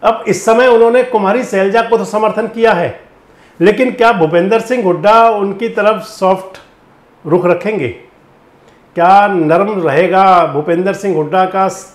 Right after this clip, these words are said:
जो रुख होगा उनकी तरफ, खासकर देवेंद्र बबली की तरफ, और या क्या सैलजा उनके लिए प्रयास करेंगी? अब बड़ी बात यह, क्योंकि चुनाव तो उनको लड़ना है,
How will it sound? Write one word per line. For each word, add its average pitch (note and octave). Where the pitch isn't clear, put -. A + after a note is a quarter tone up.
जो D#3+
रुख E3+
होगा F3
उनकी E3
तरफ, E3
खासकर D#3
देवेंद्र F3+
बबली E3
की E3
तरफ, C3+
और F#3
या F3+
क्या A3+
सैलजा F3+
उनके F#3
लिए G3
प्रयास D3+
करेंगी? D3
अब E3+
बड़ी D#3
बात D3
यह, D3
क्योंकि F#3
चुनाव G3+
तो A3+
उनको A3+
लड़ना D#3
है, G#2+